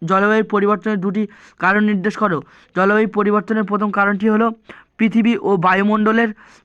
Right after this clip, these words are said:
বহিস্থ কারণসমূহ বা অপার্থিব কারণ এবং পৃথিবী ও বায়ুমণ্ডলের অভ্যন্তরীণ কারণসমূহ বা পার্থিব কারণ। এবারে আটের প্রশ্নটি হলো, বৈক্ষেত্রীয় সংরক্ষণ কাকে বলে? বন্ধুরা, এই প্রশ্নটি দু রকম, বৈক্ষেত্রীয় সংরক্ষণ আর এক্স রে সংরক্ষণ কিন্তু এক।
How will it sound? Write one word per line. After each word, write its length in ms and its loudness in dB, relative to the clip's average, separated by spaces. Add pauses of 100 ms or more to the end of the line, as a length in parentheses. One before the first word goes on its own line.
বহিস্থ 460 0
কারণসমূহ 760 0
বা 220 2 (360)
অপার্থিব 480 -2
কারণ 400 0
এবং 300 0
পৃথিবী 320 0
ও 100 0
বায়ুমণ্ডলের 560 0
অভ্যন্তরীণ 640 -2
কারণসমূহ 600 -4
বা 160 2
পার্থিব 420 -4
কারণ। 300 -2 (720)
এবারে 160 0
আটের 280 0
প্রশ্নটি 380 0
হলো, 200 0 (360)
বৈক্ষেত্রীয় 520 0
সংরক্ষণ 440 -2
কাকে 140 -6
বলে? 100 -2
বন্ধুরা, 320 0
এই 180 0
প্রশ্নটি 380 -2
দু 120 -2
রকম, 260 -2
বৈক্ষেত্রীয় 500 -2
সংরক্ষণ 460 -2
আর 220 -2 (400)
এক্স 220 -2
রে 120 -2
সংরক্ষণ 440 -2
কিন্তু 220 -2
এক। 240 -2